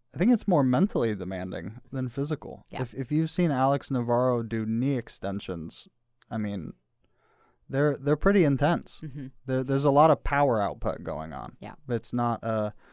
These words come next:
Speaker 1: it's not a grindy rep at all, but there's, you can, it, it's an intense movement.
Speaker 2: I'm usually, I'm more out of breath than I am, like, muscularly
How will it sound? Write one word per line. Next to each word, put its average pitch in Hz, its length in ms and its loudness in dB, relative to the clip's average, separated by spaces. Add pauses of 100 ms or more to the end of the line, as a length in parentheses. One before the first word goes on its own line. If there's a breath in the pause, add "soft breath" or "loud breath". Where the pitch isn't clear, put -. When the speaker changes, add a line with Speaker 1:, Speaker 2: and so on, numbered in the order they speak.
(140 soft breath)
Speaker 1:
it's - 140 -10
not 143 180 4
a 120 40 2
grindy 113 720 0
rep 107 280 0
at 101 100 -2
all, 107 200 2
but 87 200 -8
there's, 104 320 -2
you 127 160 -6
can, 123 240 -8 (160)
it, 127 180 -8
it's 127 200 -8
an 139 80 -2
intense 123 460 -2
movement. 117 360 -4 (580 soft breath)
Speaker 2:
I'm 170 100 -2
usually, 233 420 -2 (380)
I'm 190 180 0
more 165 340 0
out 143 220 -2
of 127 180 -14
breath 143 560 -8 (280)
than 151 260 -8
I 143 120 -4
am, 127 540 -8
like, - 280 -12 (1500)
muscularly 131 920 -10